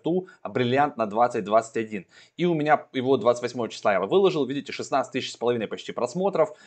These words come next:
Но, а, благодаря нашим зрителям мы узнали, что там, оказывается, случилась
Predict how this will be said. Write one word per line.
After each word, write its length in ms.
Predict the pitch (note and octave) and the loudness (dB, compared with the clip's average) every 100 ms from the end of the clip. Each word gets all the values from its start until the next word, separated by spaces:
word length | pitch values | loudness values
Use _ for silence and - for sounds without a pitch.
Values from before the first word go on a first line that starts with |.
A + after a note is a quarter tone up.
| - | -10
Но, 420 | C3+ D#3+ F#3+ F3 A#2+ | -4 2 4 6 8
а, 280 | B2 A#2 | 8 8
благодаря 440 | A2 B2+ C#3 C#3 B2+ | 8 4 6 6 4
нашим 260 | A#2+ A#2+ | 0 -2
зрителям 360 | A#2 E3+ B2+ A#2+ | -6 -4 -2 -2
мы 80 | B2+ | -2
узнали, 340 | A2+ C#3 C#3+ | -2 0 0
что 160 | A#2 - | -4 0
там, 200 | C3 B2 | 2 2
оказывается, 480 | A2 C3 A#2+ - G2+ | 2 2 0 -4 -6
случилась 600 | - A#2+ C#3+ C3 G#2+ | -6 -4 2 2 2